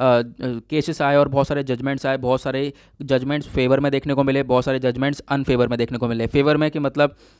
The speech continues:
ये आप कह सकते हो एक केस हुआ था ज्ञान कौर वर्सेस स्टेट of पंजाब, जहाँ पे कोर्ट ने यहाँ पे ये बोला है कि लोगों के पास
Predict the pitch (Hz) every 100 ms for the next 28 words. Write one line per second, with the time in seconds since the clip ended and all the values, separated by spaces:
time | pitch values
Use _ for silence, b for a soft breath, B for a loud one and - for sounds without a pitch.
0 | b 135 151 151 B B - 127 147 143
1 | 135 151 147 147 143 143 135 147 143 127
2 | 127 139 139 139 131 123 147 131 - 135
3 | 131 - 127 120 110 113 127 131 147 143
4 | 147 135 143 135 123 143 135 139 131 123
5 | 127 b b _ 151 139 143 160 139 139
6 | 147